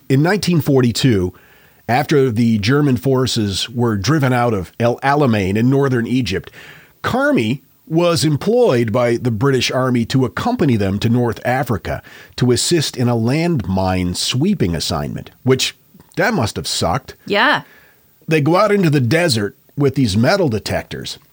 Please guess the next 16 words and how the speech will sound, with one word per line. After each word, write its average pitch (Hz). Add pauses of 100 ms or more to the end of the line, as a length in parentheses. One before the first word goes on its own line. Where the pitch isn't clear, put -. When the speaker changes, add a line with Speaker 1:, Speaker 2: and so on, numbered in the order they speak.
Speaker 1:
and 131
they're 135
sweeping 208
the 175
desert 143
sand, 131 (240)
looking 147
for 123
unexploded 131 (140)
munitions. 113
Speaker 2:
<gasps> 202 (680)
Speaker 1:
And 131
as 175
they 208
were 185
working 147